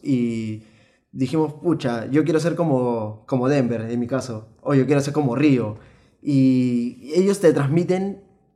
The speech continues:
los sentimientos, te hacen, hacen que sus personajes sean tuyos. Y las relaciones que tienen, no sé, son fenomen-, para mí es una de las mejores series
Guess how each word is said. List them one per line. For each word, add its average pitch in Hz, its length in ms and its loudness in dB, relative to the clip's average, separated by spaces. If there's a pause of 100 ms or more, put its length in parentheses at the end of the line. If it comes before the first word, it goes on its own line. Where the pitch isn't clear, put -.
(120)
los 143 180 0
sentimientos, 170 1000 0
te 147 100 -2
hacen, 165 400 -4 (540)
hacen 175 400 -4
que 135 200 0
sus 147 200 -4
personajes 160 420 0
sean 180 180 -2
tuyos. 135 440 0 (360)
Y 147 100 0
las 139 160 2
relaciones 180 420 0
que 143 200 -2
tienen, 175 460 -2 (580)
no 151 180 -2
sé, 143 120 -2 (160)
son 202 160 0
fenomen-, 175 280 2
para 165 160 0
mí 214 100 2
es 247 100 -2
una 233 140 4
de 226 60 2
las 190 100 0
mejores 175 280 -2
series 185 280 -6